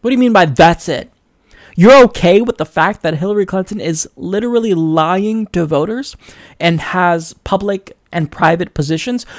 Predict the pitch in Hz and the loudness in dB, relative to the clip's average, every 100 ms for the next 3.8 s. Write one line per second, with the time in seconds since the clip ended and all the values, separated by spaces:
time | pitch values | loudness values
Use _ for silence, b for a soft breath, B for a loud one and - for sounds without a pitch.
0 | B - 240 240 233 233 247 220 - 285 | B 4 6 6 4 0 0 -2 -2 -4
1 | 294 311 180 170 151 143 - 180 170 160 | -4 -6 -2 0 0 0 -6 -6 -6 -6
2 | 190 - 180 151 165 214 - 165 170 147 | -10 -2 0 2 0 0 -2 -8 -4 -4
3 | 135 - 147 156 143 160 151 | -6 -10 -8 -8 -8 -6 -6